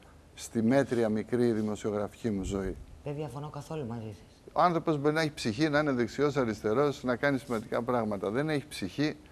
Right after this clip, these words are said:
Speaker 1: δεν πάει να είναι ο Στάλιν, δεν πάει να είναι ο Χίτλερ. Αποκλείεται να βοηθήσει τον συνανθρωπό του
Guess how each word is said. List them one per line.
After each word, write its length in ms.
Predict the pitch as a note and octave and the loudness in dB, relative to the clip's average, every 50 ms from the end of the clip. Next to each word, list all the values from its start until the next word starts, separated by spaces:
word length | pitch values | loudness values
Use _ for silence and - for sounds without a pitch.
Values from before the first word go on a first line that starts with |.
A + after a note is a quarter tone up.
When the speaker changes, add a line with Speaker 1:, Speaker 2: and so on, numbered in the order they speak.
| - - - - | -20 -20 -14 0
Speaker 1:
δεν 200 | G#2+ C3 C#3+ C3+ | 2 4 4 8
πάει 180 | C3 C#3+ D3 C#3 | 8 8 8 8
να 160 | C3+ C3 C#3 | 6 4 4
είναι 240 | C#3 C3+ C3 B2+ A#2 | 4 4 4 4 2
ο 200 | G#2+ G#2+ G#2 G#2 | 2 2 0 -2
Στάλιν, 520 | - - - A#2+ C3+ C#3 C3+ C3 A#2 A2 | -2 2 4 6 6 6 6 4 4 4
δεν 160 | G#2+ B2 B2+ | 2 0 2
πάει 160 | B2 C#3 C#3 C3+ | 4 4 4 6
να 140 | C3+ C3+ | 6 4
είναι 220 | C#3 C3+ C3+ C3 B2+ | 4 4 4 4 4
ο 160 | A2+ G#2+ G#2+ | 4 2 2
Χίτλερ. 500 | G2+ - - D3+ - - D3+ C#3 B2+ - - - - - - - - - - | 0 0 0 0 0 2 4 4 4 4 0 -4 -12 -20 -20 -20 -20 -6 0
Αποκλείεται 640 | - A#2 A2 B2 A#2+ - D3+ D#3 E3+ D#3+ - D3 C3 | 0 2 2 2 0 2 4 4 4 4 4 2 2
να 160 | A#2 A2+ G2+ | 2 2 2
βοηθήσει 480 | G2+ G#2+ G#2 G2 - - A#2+ G#2 - - | 2 2 0 0 2 0 -2 -2 -2 -4
τον 100 | A2 G2+ | -6 -8
συνανθρωπό 680 | - - A#2 G#2+ G#2 F#2+ F#2 G#2+ G#2 F#2 A2 A2 G2+ | -6 -4 -4 -2 -2 -2 -2 -2 -2 2 2 0 0
του 180 | - - G2+ | 0 -2 -6